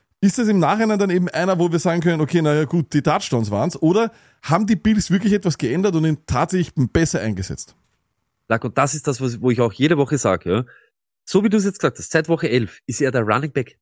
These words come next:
Speaker 2: drei in Fantasy Points per Game. Er hat mit, oder nein, er hat die meisten Receiving Yards in dieser Zeit, seit Woche elf,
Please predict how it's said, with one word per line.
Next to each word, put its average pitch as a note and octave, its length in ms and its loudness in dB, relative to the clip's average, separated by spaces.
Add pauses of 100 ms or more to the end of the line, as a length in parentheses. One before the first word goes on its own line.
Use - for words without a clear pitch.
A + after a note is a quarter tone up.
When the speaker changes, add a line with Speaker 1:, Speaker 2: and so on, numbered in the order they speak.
Speaker 2:
drei G2 320 2
in D#3 260 -4
Fantasy D#3 440 -2
Points C3 340 -6
per G#2+ 140 -6
Game. C3+ 360 0 (720)
Er A#2+ 100 -4
hat C3+ 300 -4
mit, B2 420 -4 (140)
oder A#2 180 0
nein, E3+ 140 0
er D#3 80 0
hat C3+ 100 -4
die C#3+ 60 -2
meisten D#3 380 -2
Receiving G3 420 0
Yards D#2+ 400 -6
in G3 180 0
dieser F3+ 240 0
Zeit, A2+ 300 -2
seit D3+ 240 0
Woche D3+ 200 0
elf, - 360 -2